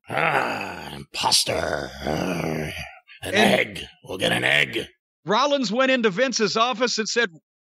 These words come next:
Speaker 2: "Vince, Goldberg's impersonating me again." And Vince said,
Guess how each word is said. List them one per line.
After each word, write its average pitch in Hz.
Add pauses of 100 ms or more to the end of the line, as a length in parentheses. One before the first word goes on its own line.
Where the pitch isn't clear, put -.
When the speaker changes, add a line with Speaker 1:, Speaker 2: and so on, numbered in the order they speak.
(220)
Speaker 2:
"Vince, 294 (280)
Goldberg's 285
impersonating 226
me 185
again." 151
And 139
Vince 208
said, 202